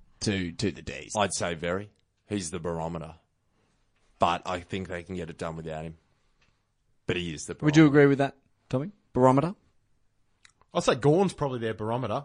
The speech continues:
Speaker 1: Yeah.
Speaker 2: Yeah, fair,
Speaker 3: When
Speaker 2: fair,
Speaker 3: Ga-, when
Speaker 2: fair.
Speaker 3: Gawney's off, he, they're, they're not much
Speaker 2: Fair.
Speaker 3: help. Um, but close to a second
Speaker 2: But generally,
Speaker 3: barometer.
Speaker 2: generally
Speaker 3: A
Speaker 2: when,
Speaker 3: second barometer,
Speaker 2: when
Speaker 3: if they've got
Speaker 2: Viney's on, Melbourne's on.
Speaker 3: Yep.
Speaker 1: Yep. Uh, Max Gawn.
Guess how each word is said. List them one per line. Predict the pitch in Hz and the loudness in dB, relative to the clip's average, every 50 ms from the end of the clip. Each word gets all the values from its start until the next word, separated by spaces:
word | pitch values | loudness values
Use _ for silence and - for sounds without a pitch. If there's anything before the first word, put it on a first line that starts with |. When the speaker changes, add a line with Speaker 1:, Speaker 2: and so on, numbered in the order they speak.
| - | -4
Speaker 1:
Yeah. | - 98 92 | -2 4 6
Speaker 2:
Yeah, | 95 113 110 | 6 6 6
fair, | - - 107 98 95 98 - | 4 4 2 2 2 2 -2
Speaker 3:
When | 175 143 139 | -2 2 4
Speaker 2:
fair, | 107 98 | 4 6
Speaker 3:
Ga-, | 147 143 | 4 4
when | 123 123 104 | 4 2 0
Speaker 2:
fair. | 92 90 | 2 4
Speaker 3:
Gawney's | 143 151 147 120 110 110 | 2 2 2 2 0 0
off, | 117 110 - - | -2 -2 -4 -6
he, | 104 98 - - | -8 -8 -8 -8
they're, | 104 101 92 98 95 90 | -8 -6 -6 -4 -6 -6
they're | 87 - 101 95 | -8 -8 -8 -8
not | 90 90 85 - | -6 -8 -8 -8
much | 92 90 - | -10 -6 0
Speaker 2:
Fair. | - 95 87 | 0 0 0
Speaker 3:
help. | 85 85 - _ _ _ _ _ _ _ _ _ _ _ | 0 -4 -10 _ _ _ _ _ _ _ _ _ _ _
Um, | - 98 95 92 90 90 90 92 92 85 _ - | -8 -6 -6 -4 -6 -6 -8 -8 -12 -12 _ -4
but | 139 120 - - _ _ _ _ _ - | -4 -4 -4 -6 _ _ _ _ _ -4
close | - 170 147 127 - | 0 2 2 2 0
to | - 110 92 | -4 -6 -6
a | |
second | 85 - - 127 - 120 | -6 -6 -6 -2 -2 0
Speaker 2:
But | 104 104 | 0 2
generally, | 113 107 110 113 110 92 | 2 2 2 2 2 0
Speaker 3:
barometer. | 120 120 131 - | 0 0 -2 -4
Speaker 2:
generally | - - 101 98 92 87 87 90 | -4 -4 -2 -2 -2 -2 -4 -2
Speaker 3:
A | 87 82 | -2 -2
Speaker 2:
when, | 82 80 | -2 -2
Speaker 3:
second | 160 131 - 120 | -2 -2 -4 -4
barometer, | 117 123 123 131 123 123 127 | -2 -2 -2 -2 -2 -2 0
Speaker 2:
when | 117 | 0
Speaker 3:
if | 113 120 | 0 2
they've | 123 | 4
got | 117 120 120 120 117 | 6 6 8 8 6
Speaker 2:
Viney's | 113 110 104 107 | 4 2 0 2
on, | 110 98 95 95 104 131 139 | 2 4 4 4 2 0 -2
Melbourne's | 117 92 87 85 82 76 78 - | -2 -2 -2 -2 -4 -8 -10 -8
on. | 85 80 76 71 78 | -8 -8 -10 -10 -8
Speaker 3:
Yep. | 120 110 117 - - | -6 -6 -6 -4 -2
Speaker 1:
Yep. | 147 156 - - _ - - - - - - | -2 -2 -2 -4 _ -20 -20 -20 -16 -6 0
Uh, | 120 120 117 117 113 117 113 110 110 107 107 104 107 107 95 - _ _ _ _ _ _ _ _ _ _ - | 4 4 6 6 6 6 6 6 6 4 4 4 2 2 0 -2 _ _ _ _ _ _ _ _ _ _ -6
Max | 120 123 127 120 - | -2 0 0 0 -2
Gawn. | - - 117 107 107 104 92 85 | -2 -2 0 0 0 -2 -4 -6